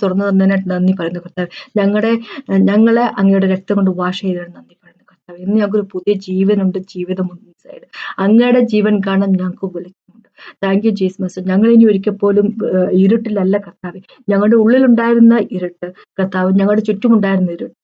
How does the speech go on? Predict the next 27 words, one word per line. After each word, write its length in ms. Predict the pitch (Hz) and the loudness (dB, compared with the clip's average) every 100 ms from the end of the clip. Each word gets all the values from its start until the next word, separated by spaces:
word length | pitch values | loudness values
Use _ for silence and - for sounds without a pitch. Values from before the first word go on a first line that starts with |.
| _ _ 196 | _ _ -2
എല്ലാം 400 | 196 214 226 214 | 0 2 2 2
മാറ്റി 280 | 202 196 | 0 -4
കളഞ്ഞിരിക്കുന്നു. 520 | 196 185 180 180 185 190 | -6 -4 -4 -4 -2 0
ഇരുട്ടിന്റെ 400 | 202 233 247 247 | 0 2 4 4
ലോകത്തായിരുന്നു, 580 | 233 233 233 220 196 | 2 0 0 0 4
ഇരുട്ടിന്റെ 400 | 190 196 226 233 | 4 2 2 2
പിടിയിലായിരുന്നവരെ 760 | 233 214 220 208 190 180 170 - _ - - | 2 2 2 2 -2 -6 -20 -20 _ -16 -2
അങ്ങയുടെ 540 | 196 214 226 220 240 254 392 - 196 190 | 2 4 4 2 0 -2 -8 -2 2 2
രാജ്യത്തേക്ക്, 640 | 202 208 233 240 226 226 175 269 269 - 196 | 2 0 0 2 0 0 -8 -10 -16 -6 0
ഏ, 80 | 190 175 208 | 2 2 2
വെളിച്ചത്തിന്റെ 520 | 233 254 254 240 226 | 2 0 2 2 2
രാജ്യത്തേക്ക് 520 | 196 196 190 196 190 | 2 -2 -2 -2 0
ഞങ്ങൾ 220 | 185 180 | -2 -2
കൊണ്ടുവന്നിരിക്കുകയാണ്. 920 | 185 175 175 185 175 - _ _ _ _ 190 | -10 -16 -14 -14 -14 -20 _ _ _ _ -4
Thank 180 | 190 202 | 0 0
you, 80 | 196 | 0
Jesus. 280 | 202 190 160 | -4 -4 -10
I 20 | |
praise 320 | - 196 202 | -4 0 0
you 100 | 214 | 0
and 100 | 196 185 | -2 -4
worship 260 | - 196 | -6 -8
you. 60 | 175 190 | -8 -6
Thank 120 | 185 196 | -4 -6
you, 80 | |
Jesus, 320 | 190 180 170 _ _ | -6 -8 -8 _ _
Pastor. 340 | _ 190 170 | _ -20 -20